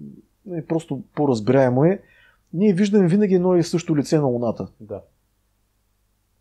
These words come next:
Speaker 1: По същия начин стоят и нещата с Венера. Тя е в резонанс с Земята и когато Венера показва своето лице, ние виждаме едно и също лице. Което предполага и астрономите, а,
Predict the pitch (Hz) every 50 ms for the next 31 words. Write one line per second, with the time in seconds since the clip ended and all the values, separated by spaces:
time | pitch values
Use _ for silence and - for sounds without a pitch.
0 | _ _ _ _ _ _ _ _ _ _ _ _ _ _ _ _ _ _ _ _
1 | _ _ - 170 151 - 214 - - 185 175 180 175 180 151 - - 160 165 165
2 | 170 151 139 127 - 151 143 - 135 113 110 120 123 120 117 104 98 95 - _
3 | _ _ _ _ _ _ _ _ - 185 196 196 175 160 156 143 - 151 135 135
4 | 123 117 131 139 151 160 160 143 - - 117 104 107 120 120 127 135 139 - 208
5 | 220 233 226 _ _ _ _ _ _ _ _ - 139 123 - 135 139 190 190 185
6 | 151 139 143 156 185 185 170 170 151 - 165 156 151 147 127 - - 147 139 131
7 | - 127 120 123 - - 196 180 170 170 160 151 156 147 156 147 143 131 135 135
8 | 127 113 - 131 - - - 104 101 98 - - 101 - _ _ _ _ _ _
9 | _ _ _ _ _ _ _ _ _ _ _ _ _ _ _ _ _ _ _ _
10 | - 170 190 190 - 165 - 175 151 - 151 147 170 175 165 175 165 147 131 -
11 | - 139 135 151 165 165 156 - - 143 135 131 127 123 120 117 120